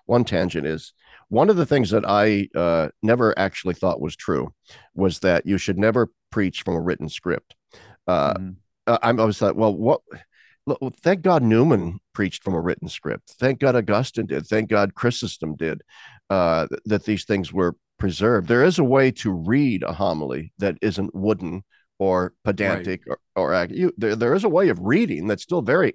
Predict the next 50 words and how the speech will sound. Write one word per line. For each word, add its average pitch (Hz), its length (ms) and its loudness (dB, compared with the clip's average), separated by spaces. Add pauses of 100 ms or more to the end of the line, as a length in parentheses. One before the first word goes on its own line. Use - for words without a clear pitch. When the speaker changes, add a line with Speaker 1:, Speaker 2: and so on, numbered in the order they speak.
Speaker 1:
animated 95 680 -2
and, 90 200 -6 (360)
and, 101 260 0
and 92 220 -6
very 101 400 0
forthcoming. 87 720 -4 (140)
So 87 340 2 (160)
Speaker 2:
It 139 100 -8
takes 165 200 0
Speaker 1:
anyway. 180 220 8
Speaker 2:
a - 20 2
lot 135 160 0
of 120 80 -2
skill. 139 380 0
And 123 100 0
that, 156 120 0
that's 160 200 0
a, 151 40 -2
it's 143 200 -8
a 113 40 -8
practical 139 380 -6
question. 113 380 -8 (360)
'Cause 156 140 0
I, 160 240 -6
I 190 220 2
follow 160 360 2
the 123 120 -2
Speaker 1:
Yeah. 107 80 0
Speaker 2:
Fulton 120 280 -6
Sheen 143 280 -4
thing, 95 300 -8
which 101 200 -8
is, 98 240 -8
you 117 120 -14
know, 101 60 -8
he 151 220 -6
didn't 147 400 0
want 107 220 -6
the 107 80 -12
preacher 98 540 -8 (440)
tied 123 280 -4
to 107 100 -4
a 95 40 -8
text, - 360 -8 (180)
but 143 400 0
he - 220 -10
wanted 135 420 -2
the 110 140 -14
<laughs> - 100 -20
preacher 127 540 -4